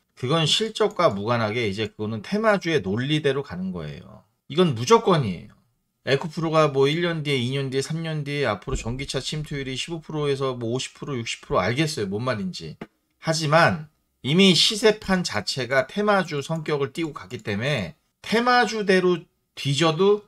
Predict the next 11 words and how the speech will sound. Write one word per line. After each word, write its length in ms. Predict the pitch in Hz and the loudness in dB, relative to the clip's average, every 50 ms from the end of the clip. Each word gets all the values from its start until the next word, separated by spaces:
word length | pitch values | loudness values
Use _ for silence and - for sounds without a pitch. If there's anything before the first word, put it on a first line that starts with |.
| _ _ _ _ _ | _ _ _ _ _
할 240 | _ - 220 233 214 | _ 2 4 4 6
말이 240 | 147 107 117 151 175 | 6 6 6 6 6
없어요, 520 | 135 104 - - - 117 101 95 92 98 | 4 2 0 -4 -6 -4 -4 -4 -4 -4
이제는. 600 | 104 92 85 92 87 82 85 92 95 85 78 78 - _ _ _ _ _ _ | -6 -8 -8 -8 -10 -8 -8 -8 -8 -10 -10 -16 -20 _ _ _ _ _ _
이천이십일 640 | 180 180 196 190 - 208 190 170 160 151 180 170 175 | 4 4 4 6 8 6 6 6 4 2 0 0 0
년에 220 | 170 170 170 165 143 | 0 2 2 2 2
위메이드 720 | 120 127 139 151 151 147 147 139 135 143 139 139 135 135 127 | 2 2 2 2 4 2 2 2 0 2 2 4 2 4 4
막 220 | 131 135 139 123 | 2 2 2 2
엔에프티 560 | 104 107 120 135 143 139 - - - - 160 | 2 2 2 0 -2 -4 -6 -16 -10 -8 -4
나오고 340 | 135 123 117 117 123 135 135 | -2 0 0 0 0 -2 -6
그랬죠? 600 | 113 104 98 95 - - 160 165 131 101 87 | -6 -6 -8 -6 -4 -2 0 0 0 -2 -4